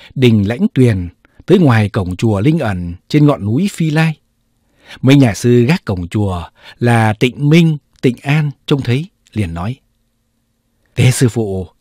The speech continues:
cầm thứ gì trong tay đấy?" "Ta mang thịt chó về đây, hai vị có sơi không?" Tịnh An,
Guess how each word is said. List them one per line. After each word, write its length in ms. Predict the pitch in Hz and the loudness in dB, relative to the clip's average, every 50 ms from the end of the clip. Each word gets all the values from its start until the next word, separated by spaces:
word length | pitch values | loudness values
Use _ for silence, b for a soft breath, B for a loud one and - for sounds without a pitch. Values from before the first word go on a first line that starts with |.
| _ - | _ -6
cầm 160 | - 123 110 | -4 -2 0
thứ 120 | 110 180 175 | 2 2 2
gì 180 | 131 135 120 | 4 2 2
trong 180 | 113 - 165 165 | 2 0 -2 -2
tay 180 | - 175 175 | 0 0 0
đấy?" 140 | 170 208 240 - - _ _ _ _ _ _ _ _ _ _ _ _ _ _ _ _ _ _ _ _ _ _ | 0 0 -2 -2 -6 _ _ _ _ _ _ _ _ _ _ _ _ _ _ _ _ _ _ _ _ _ _
"Ta 140 | - 117 117 | -4 -4 -2
mang 200 | 104 113 113 110 | -2 0 -2 -2
thịt 160 | - 107 98 - | -4 -6 -6 -6
chó 200 | - 104 127 131 | -2 0 0 2
về 140 | 139 104 | 2 0
đây, 140 | 95 113 107 - - _ _ _ _ b b b b b | 0 0 -2 -2 -4 _ _ _ _ b b b b b
hai 160 | b - 135 139 | b 0 0 2
vị 200 | 135 131 117 117 | 2 0 -2 -2
có 80 | 165 165 | -2 -2
sơi 240 | - - 190 185 | 0 2 2 2
không?" 180 | 165 - 185 180 - _ _ _ _ _ _ _ _ _ _ _ _ _ _ _ _ _ _ _ - | 2 2 0 -4 -4 _ _ _ _ _ _ _ _ _ _ _ _ _ _ _ _ _ _ _ -6
Tịnh 200 | - 123 110 - | -6 -6 -6 -4
An, 360 | 143 139 135 135 123 123 120 | -2 0 0 2 2 0 -2